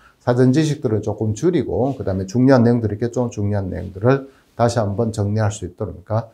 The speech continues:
이것도 마찬가지 이해 중심의 강의를 하게 되는 거고 이거는 주수를 조금 줄였죠. 줄여서, 어, 팔 주 정도 될 겁니다. 그래서 얘는 한 육십 강 내외가 되는 거죠. 육십 강 내외. 그래서 첫 번째 이론 강의는 상세하게, 어, 사전 지식까지 다 설명하는 구십 강 정도가 되는 거고,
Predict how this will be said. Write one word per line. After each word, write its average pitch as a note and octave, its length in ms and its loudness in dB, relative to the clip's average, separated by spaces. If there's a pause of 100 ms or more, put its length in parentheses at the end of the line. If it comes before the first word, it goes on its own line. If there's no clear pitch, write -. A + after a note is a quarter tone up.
(180)
이것도 C#3 180 -2
마찬가지 G#2 380 -4
이해 A#2 160 0
중심의 G2 440 -8
강의를 F#2 340 -14
하게 G2 160 -12
되는 F2 240 -18
거고 G2+ 220 -10
이거는 B2+ 200 -2
주수를 B2+ 320 -10
조금 G2+ 220 -10
줄였죠. C#3+ 560 -8
줄여서, B2 480 -6 (340)
어, - 80 -16 (160)
팔 D#3 300 -8
주 E3 180 -6
정도 F#2 300 -8
될 D#2+ 200 -16
겁니다. E2+ 360 -16
그래서 F#2+ 220 -8
얘는 B2+ 360 -2 (220)
한 G2 200 -8
육십 C#3+ 360 -4
강 A2+ 200 0
내외가 G2 300 -4
되는 F2+ 180 -14
거죠. F2 200 -16
육십 - 260 -18
강 D#2+ 200 -18
내외. F2+ 580 -10 (1500)
그래서 A#2 200 -2
첫 D3 240 0
번째 D3+ 260 6
이론 C3 300 6
강의는 A#2+ 300 2
상세하게, A#2+ 680 0
어, F#2 220 -6
사전 A2 320 -2
지식까지 G#2 340 -4
다 F#2 140 -6
설명하는 G#2+ 440 -2
구십 A2+ 240 -8
강 F#2+ 200 -4
정도가 F#2 320 -10
되는 F2+ 180 -14
거고, G#2 520 -6